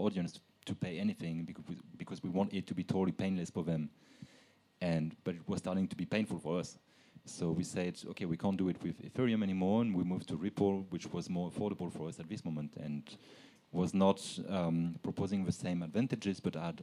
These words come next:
other qualities. And we thought that we didn't want people to interact directly with, uh, the native currency, so Ripple in this case.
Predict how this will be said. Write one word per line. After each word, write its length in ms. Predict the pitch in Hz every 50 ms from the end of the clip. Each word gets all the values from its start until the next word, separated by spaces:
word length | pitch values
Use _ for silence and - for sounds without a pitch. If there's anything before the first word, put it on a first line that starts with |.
| - -
other 160 | 90 82 80
qualities. 520 | - - - - - - - - - - - - - - - - - - - - - - - - _ _ _ _ _ _ _
And 400 | 90 90 87 87 87 90 87 - - - - - - _ _ _ _ _ _ _ _ _ _ _ _ _
we 140 | 98 107 107
thought 420 | - - 113 110 110 110 - - - - _ _ _ _ _ _ _ _ -
that 260 | - 95 92 90 -
we 60 | 107 104
didn't 260 | 113 123 135 120 110
want 320 | 104 104 104 101 - -
people 240 | - 110 - 107 98
to 300 | - - - 104 98 92
interact 460 | 98 90 - 95 87 90 90 87 -
directly 580 | - 92 98 98 92 - - 92 90 90 85 - -
with, 180 | - 87 82 73 - - - - 85
uh, 240 | 85 76 73 73 71
the 100 | 71 82
native 320 | 85 85 - - 87 -
currency, 440 | - 82 85 85 95 - - 147 170 185 180
so 200 | - - - 76
Ripple 400 | 69 76 78 85 82 - - 98
in 180 | 107 107 92 85
this 140 | 78 73 -
case. 320 | - 104 123 139 -